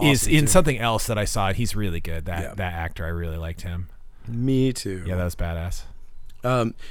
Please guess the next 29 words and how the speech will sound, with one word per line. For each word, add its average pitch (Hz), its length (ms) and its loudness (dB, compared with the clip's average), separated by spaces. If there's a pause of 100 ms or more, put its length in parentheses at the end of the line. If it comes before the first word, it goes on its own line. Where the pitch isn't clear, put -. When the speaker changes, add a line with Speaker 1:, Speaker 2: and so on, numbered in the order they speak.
Speaker 2:
you 127 100 4
know 175 80 8
what 190 100 6
else 170 160 2
is 156 80 -2
badass? 127 440 0
Speaker 1:
Oh, 127 100 6
yeah, 98 180 2
what? 90 240 -4 (420)
Speaker 2:
Jack 135 580 2
the 107 260 -4
King 101 560 -4 (460)
Kirby. 101 400 -4 (420)
Speaker 1:
Oh, 202 100 8
yeah. 151 300 4
Speaker 2:
Uh, 113 300 0
Speaker 1:
I 131 40 -2
Speaker 2:
and 120 100 4
Speaker 1:
agree. 135 180 2
Speaker 2:
his, 123 340 -2
and 123 140 0
his 131 160 0
run 143 180 4
of 127 180 0
Eternals, 131 640 0
the 104 360 -6 (340)
Speaker 1:
Huh. - 100 -4
Speaker 2:
confusing, 160 760 2 (540)
uh, 104 340 -2